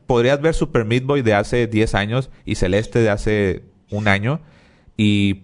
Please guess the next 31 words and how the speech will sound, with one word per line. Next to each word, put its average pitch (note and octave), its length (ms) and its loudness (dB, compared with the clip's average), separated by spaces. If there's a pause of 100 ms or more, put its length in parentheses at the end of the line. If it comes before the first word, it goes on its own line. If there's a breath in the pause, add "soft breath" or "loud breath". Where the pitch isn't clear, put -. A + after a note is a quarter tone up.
pues G2 220 -2
es B2 120 -2
lo D3 200 -2
mismo, C3 540 -2
o A#2 60 -2
sea, A2+ 120 2
es A2+ 60 2
lo B2+ 80 2
mismo, C#3 240 2
si, - 180 -2
como G2+ 180 0
tú B2 100 0
dices, B2+ 240 -2
o G2 60 -2
sea, F#2+ 140 2
sí, G#2 340 0 (320 loud breath)
no B2 240 0
pierden C#3+ 320 2
esa, C3 300 0
no A#2+ 120 0
se, C#3+ 220 0
no B2 140 0
se C#3 100 -2
hacen C3+ 220 -4
tan G#2+ 140 -2
viejos G#2 220 -2
tan F2+ 160 -4
fácil C#3 380 -4 (340 soft breath)
y F#2 400 0
se F#2+ 160 -4
mantienen, F#2+ 680 -4